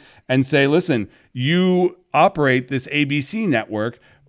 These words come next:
not in the most profitable way possible. We can come in, we can slash the costs, we can fire all these expensive anchors on Good Morning America and put people who would be more than happy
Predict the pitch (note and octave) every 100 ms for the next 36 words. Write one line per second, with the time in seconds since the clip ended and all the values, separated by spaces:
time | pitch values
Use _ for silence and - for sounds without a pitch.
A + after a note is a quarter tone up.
0 | - C#3 C#3+ F3+ G3 D3+ C#3+ C3+ C#3+ C3+
1 | - D3+ C#3+ D3 C#3+ C3 A#2+ A#2+ A#2+ C3+
2 | D#3+ F3 A#2+ F2+ D2+ _ _ - C#3 -
3 | G#3 E3 D3 A#2 G#2+ A2+ C#3 D3 C3 -
4 | - C3 C#3 D#3 - C#3 A#2+ F#2+ F#2+ A2+
5 | - _ _ B2+ B2 B2+ - C#3 D#3 C#3+
6 | C3 A#2 - - C3+ C3 A2 A2+ A#2 G#2
7 | G2 G2+ G2+ F#2 A2+ A2+ A2+ G#2 G#2 A2+
8 | A2 F#2 F#2 G2+ G#2 G2+ - B2+ A#2+ _
9 | - C3+ C3+ B2+ B2+ A#2 G#2+ A2+ G#2+ G#2
10 | G#2+ C3+ F#3 D#3+ C3 A#2+ A2+ A2+ G#2